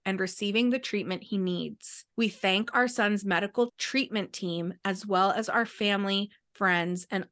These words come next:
all others who have offered support during this difficult time.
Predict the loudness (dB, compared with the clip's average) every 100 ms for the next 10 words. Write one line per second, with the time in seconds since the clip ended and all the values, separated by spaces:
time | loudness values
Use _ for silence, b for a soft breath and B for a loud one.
0 | -2 2 2 4 2 4 2 2 -4 -4
1 | -2 -2 -2 -2 -2 -4 -4 -4 0 2
2 | 2 -2 -2 0 -2 -4 -6 -6 -6 -8
3 | -6 -8 -6 -6